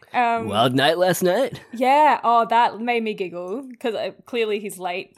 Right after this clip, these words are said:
Speaker 1: for some, you know, running late for class,
Speaker 2: Mm.
Speaker 1: um, possibly. So
Speaker 2: Even though no one else is there yet.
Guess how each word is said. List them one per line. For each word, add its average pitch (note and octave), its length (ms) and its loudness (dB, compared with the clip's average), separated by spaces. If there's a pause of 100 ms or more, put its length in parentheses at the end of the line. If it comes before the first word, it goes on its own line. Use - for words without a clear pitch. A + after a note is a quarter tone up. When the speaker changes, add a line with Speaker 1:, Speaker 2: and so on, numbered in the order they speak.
(140)
Speaker 1:
for G#3 120 -14
some, F3+ 400 -10
you F#3 240 -14
know, G3+ 220 -10 (160)
running G3 340 -8
late F3 240 -12
for F#3+ 80 -12
class, G3+ 600 -8 (520)
Speaker 2:
Mm. B2+ 60 -4
Speaker 1:
um, G#2 400 -2
possibly. A#3+ 600 -4
So G3 540 -2 (640)
Speaker 2:
Even A2+ 200 0
though G#2+ 80 0
no G#2+ 160 -2
one G#2+ 120 -6
else G2+ 200 -6
is D#3 100 -6
there G#2+ 100 -6
yet. D#3 280 -8